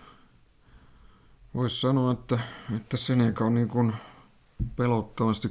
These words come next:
katsonut ihmisluontoa silmästä silmään ja nähnyt sen kaiken kauheuden,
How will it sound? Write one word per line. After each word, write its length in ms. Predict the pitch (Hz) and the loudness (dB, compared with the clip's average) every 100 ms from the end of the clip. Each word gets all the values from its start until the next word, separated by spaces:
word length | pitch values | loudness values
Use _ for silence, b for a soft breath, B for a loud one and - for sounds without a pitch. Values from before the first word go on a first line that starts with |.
| - | -4
katsonut 540 | 107 101 - 107 101 | -6 -4 -2 -2 0
ihmisluontoa 880 | 107 104 101 - - 101 90 92 92 | 0 0 -2 -4 -4 -2 -2 -2 -2
silmästä 540 | - 104 95 98 - | -2 -2 -2 -4 -6
silmään 600 | 98 95 87 82 - 58 | -4 -2 -2 -4 -6 -8
ja 100 | 64 - - - B B B B B B B B B B B - | -8 -12 -20 -20 B B B B B B B B B B B -10
nähnyt 400 | 110 101 101 92 | -2 0 0 -2
sen 320 | - 95 98 B B B B _ _ | -2 0 0 B B B B _ _
kaiken 420 | 113 110 101 92 - | -2 0 0 -2 0
kauheuden, 760 | 131 123 110 104 101 101 165 | 2 2 2 0 0 0 -4